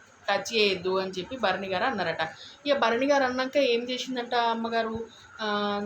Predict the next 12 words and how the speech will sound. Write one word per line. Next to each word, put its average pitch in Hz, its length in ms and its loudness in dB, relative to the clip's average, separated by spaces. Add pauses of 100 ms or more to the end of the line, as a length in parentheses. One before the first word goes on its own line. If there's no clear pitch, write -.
(220)
దివ్య 247 220 0
అన్నద-, 262 380 2
దివ్య 247 300 -2
ఏమన్నదంట, 240 460 -2
"అయ్యో, 226 320 4
మీరు, 262 200 2 (340)
మీరు 220 480 2 (340)
అది 226 120 -2
చెప్పాలా, 269 640 2
నేను 247 220 -2
ఖచ్చితంగా 247 540 -2
మీకు 285 280 -2